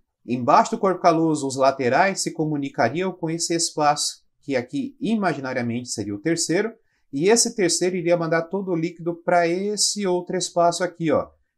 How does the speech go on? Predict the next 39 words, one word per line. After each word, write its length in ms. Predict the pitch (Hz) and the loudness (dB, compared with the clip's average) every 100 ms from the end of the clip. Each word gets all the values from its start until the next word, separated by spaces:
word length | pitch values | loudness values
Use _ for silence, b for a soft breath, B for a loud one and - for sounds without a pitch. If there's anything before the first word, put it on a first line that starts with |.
| _ | _
que 80 | 196 | -2
é 60 | |
o 100 | 196 | 0
quarto 460 | - 147 139 139 151 | 2 8 8 6 -4
ventrículo. 480 | 185 175 131 - _ _ _ _ _ _ _ _ _ - _ _ | -10 -6 -8 -8 _ _ _ _ _ _ _ _ _ -20 _ _
Ô, 80 | 160 | -2
Leandro, 260 | 165 120 | 0 0
mas 180 | 117 151 | 0 0
aqui 220 | 175 180 | -2 -2
eu 40 | 214 | -2
não 120 | 285 | -2
tô 100 | 294 | -2
enxergando 600 | 247 - 180 123 123 117 | -2 -2 -2 0 -2 -2
o 40 | |
ventrículo. 600 | 110 107 104 95 - 85 - _ | -4 -4 -4 -6 -8 -16 -18 _
Você 280 | - 120 202 | -6 -2 0
não 80 | 226 | -2
está 280 | 170 - 262 | -2 0 0
enxergando 600 | - 113 - 143 147 107 | 0 -4 -2 -4 -2 -2
justamente 500 | 165 165 160 165 165 | -4 -2 -4 -4 -4
porque 240 | 147 - | -6 -4
o 80 | 139 | -4
ventrículo 420 | 127 120 156 156 | -6 -6 -6 -4
é 40 | 156 | -4
um 120 | 175 | -2
espaço. 680 | 170 - 113 101 - - _ _ _ _ _ | -2 -2 2 0 0 -14 _ _ _ _ _
Como 220 | 214 254 | 0 2
foi 160 | 202 - | 2 2
feito 260 | 135 123 | 0 0
um 80 | 120 | -2
corte 280 | 123 107 - | 0 0 0
sagital 400 | 120 104 110 104 | -4 -2 -2 -2
mediano, 580 | 120 110 113 156 131 b b - | -4 -2 0 0 -2 b b -6
o 120 | 113 | 0
corte 260 | - 139 | 4 4
foi 140 | - 151 | 2 -2
feito 260 | 165 156 | -2 -4
nessa 360 | 143 208 - 160 | -4 -2 -2 -2
linha. 380 | 120 98 80 | -2 -4 -8